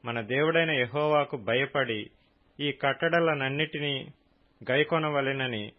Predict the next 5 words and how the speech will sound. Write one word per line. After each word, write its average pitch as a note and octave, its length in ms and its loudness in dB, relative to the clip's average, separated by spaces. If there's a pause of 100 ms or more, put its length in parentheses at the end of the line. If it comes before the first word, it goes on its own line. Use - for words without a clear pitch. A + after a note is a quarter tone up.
(240)
మనకాజ్ఞాపించెను. A#2+ 1160 0 (500)
మన B2 160 -2
దేవుడైన D#3 560 2
యెహోవా C3+ 460 2 (440)
మనకాజ్ఞాపించినట్లు C3 1300 -2